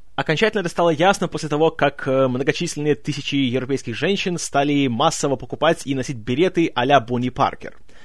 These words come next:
А вот теперь я вам напомню о том, что по контракту Уоррена Бейти и студии Warner Brothers ему полагалось сорок процентов от всех сборов картины,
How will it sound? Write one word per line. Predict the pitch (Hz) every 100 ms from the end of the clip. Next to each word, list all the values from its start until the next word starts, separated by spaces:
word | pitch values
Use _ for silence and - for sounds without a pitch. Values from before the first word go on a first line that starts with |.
| - - - -
А | 139
вот | 127 123
теперь | - 120 208 277
я | 190 226
вам | 226
напомню | 254 - 294 214 120 98 71 - -
о | 151
том, | - 240 185 139
что | - - 127
по | - 151
контракту | - 123 110 214 262 - 104 90 -
Уоррена | - 139 156 139 139
Бейти | 131 135 107 107
и | 117 139
студии | - 147 120
Warner | 113 117 113 107
Brothers | 127 170 185 277 - -
ему | 123 123 135
полагалось | 156 214 226 226 240 - -
сорок | - - 214 143 -
процентов | 147 - 160 117 101 -
от | 135
всех | - - 147 113
сборов | 113 110 120 104
картины, | - 104 - 117 175 285